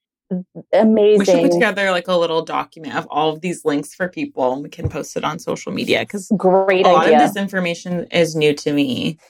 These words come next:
Speaker 1: Yeah.
Speaker 2: And it, I'm sure it'd be helpful for people to know. Like, I think as with most things in Judaism, it sounds like it's open to interpretation.
Speaker 1: Exactly. And there's multiple perspectives. Like,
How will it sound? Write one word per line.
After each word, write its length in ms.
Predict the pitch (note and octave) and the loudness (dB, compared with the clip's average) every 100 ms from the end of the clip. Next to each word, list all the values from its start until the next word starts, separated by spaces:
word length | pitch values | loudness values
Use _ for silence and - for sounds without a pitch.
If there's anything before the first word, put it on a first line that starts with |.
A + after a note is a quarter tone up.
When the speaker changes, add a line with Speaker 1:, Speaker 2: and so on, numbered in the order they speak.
| - | 2
Speaker 1:
Yeah. 480 | C#4 A4 B3 D#3 D#3 | 4 6 4 4 4
Speaker 2:
And 100 | F#3 | 4
it, 220 | F#3 F3+ - | 2 -2 -2
I'm 120 | G3 | 0
sure 160 | F#3+ | 2
it'd 60 | E3+ | 2
be 100 | F3+ | 2
helpful 320 | D#3+ D3 - | 2 0 -2
for 160 | D#3+ E3+ | -2 0
people 240 | E3+ C#3+ | 0 -2
to 100 | D3+ | -4
know. 180 | D#3 C#3 | -2 0
Like, 320 | G2 D#3 D3+ - _ _ _ _ _ - | 2 0 -2 -8 _ _ _ _ _ -4
I 120 | G#3 | -2
think 240 | B3+ A#3+ B3 | 0 -2 0
as 180 | F3+ G3+ | -2 -2
with 160 | G#3 | -2
most 320 | F3+ D#3 F3 | 2 2 0
things 240 | - G3 G3 | 2 2 4
in 80 | F#3+ | 2
Judaism, 460 | D#3+ D#3 F3 F#3+ | 4 4 4 4
it 140 | F3 - | 2 0
sounds 340 | D#3+ D#3 D#3 | -2 -2 -2
like 340 | D#3 D3 - _ | -2 -2 -6 _
it's 160 | - - | -10 0
open 300 | D#3 D3 D#3 | 0 2 -2
to 120 | D3+ | -2
interpretation. 1160 | D3 C#3+ D3 D3 D3 - D#3 - F#3 G#3+ A#3 B3 - | -2 -2 -2 -2 -2 -2 -2 0 2 4 4 2 2
Speaker 1:
Exactly. 880 | F3+ D#3+ D#3+ D#3+ D#3 - C#3 C3+ - - | 2 4 4 4 2 2 2 4 2 2
And 220 | C4 C4+ | 4 6
there's 160 | C4 A#3 | 6 6
multiple 520 | A3+ G#3+ A#3 A3+ G#3 | 6 6 4 4 4
perspectives. 960 | G#3 F3 - A3+ - C#3 A#2 F3 - - | 2 2 2 0 2 4 4 0 -4 2
Like, 300 | G#3 F#3 | 4 4